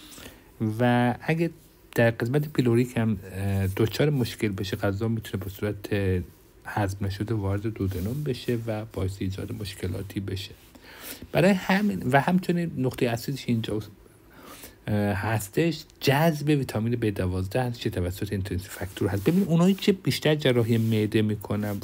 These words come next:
یا معده رو کوچیک می‌کنن یا هر مشکلی هست، ب-، معمولاً دچار ک-، مشکل جذب ویتامین بی دوازده هم می‌شن. اگر نگاه کنید، عصب واگوس یا عصب دهم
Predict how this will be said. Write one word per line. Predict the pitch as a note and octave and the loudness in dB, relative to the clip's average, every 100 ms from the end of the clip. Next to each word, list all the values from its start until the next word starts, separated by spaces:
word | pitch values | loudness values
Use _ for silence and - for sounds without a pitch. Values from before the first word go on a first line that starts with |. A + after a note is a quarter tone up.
| G#2 | -2
یا | G#2 | 0
معده | G2 G2+ G2 | 0 0 0
رو | G#2 | -2
کوچیک | G2+ G2+ - G2+ - | 0 -2 -2 -6 -4
می‌کنن | G2 G#2+ G#2+ G#2+ | -6 -4 -4 -4
یا | G#2+ A2 G#2+ G#2 - - - - - | -2 0 0 -2 -8 -20 -20 -20 -4
هر | - | 2
مشکلی | G#3 - - A#2 | 2 2 2 0
هست، | A#2 C#3 D3 B2 A#2+ - | 2 0 0 -2 -4 2
ب-، | |
معمولاً | A#2+ C3+ C#3 D3+ E3 E3+ | 4 4 4 2 2 -2
دچار | D3+ B2+ - C#3 - - - | 0 0 2 0 0 -12 -8
ک-، | - | -2
مشکل | A2 A2 - B2 | 0 0 2 0
جذب | A#2+ A#2 B2 B2 | 2 2 2 4
ویتامین | B2 A#2 - G2+ | 2 2 -2 -2
بی | G2 F#2 | -2 -2
دوازده | F#2+ F2+ E2+ F#2 F#2+ | 0 -2 -4 -6 -8
هم | - F2 F2 | -8 -8 -6
می‌شن. | F#2+ - E2+ - - - - - - - - - - - - - - - - - - - - | -6 -6 -8 -10 -16 -20 -20 -20 -20 -20 -20 -20 -20 -20 -12 -12 -12 -20 -20 -18 -18 -20 0
اگر | E3 A#3 | 6 10
نگاه | B3 A#3 F#3 | 10 8 4
کنید، | E3+ E3+ | 2 2
عصب | B2+ - D3 F3 | 2 2 2 4
واگوس | F#3 D3 B2 - | 6 6 4 2
یا | A#2+ | 0
عصب | A2+ A2 A2 | 2 0 -2
دهم | - G#2+ - C3 C#3+ E3 | 0 0 0 0 2 2